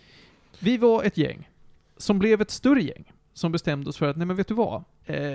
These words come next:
vi har, eh, vi är vuxna människor som har svårt att få ihop våra agendor, så att sist på pucken har vi ju nu varit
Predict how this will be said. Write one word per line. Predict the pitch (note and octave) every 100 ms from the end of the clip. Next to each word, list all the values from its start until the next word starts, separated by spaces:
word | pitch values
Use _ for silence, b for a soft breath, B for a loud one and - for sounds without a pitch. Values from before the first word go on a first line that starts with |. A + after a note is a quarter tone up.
| -
vi | E3+ G#3+
har, | G#3+
eh, | F3+ G3+ E3
vi | F3+ G3
är |
vuxna | G3 - F3
människor | E3+ E3+ E3+ D#3
som | - D#3+
har |
svårt | D#3 D#3 C#3+
att | D3+
få |
ihop | D3+ D3+
våra | D3+ C#3+
agendor, | D3 D#3+ D3+ E3+ -
så | - D#3+
att | -
sist | - C#4 - -
på | A#3+
pucken | - C#4+ - -
har | C3 -
vi |
ju | -
nu | A2+
varit | - - - -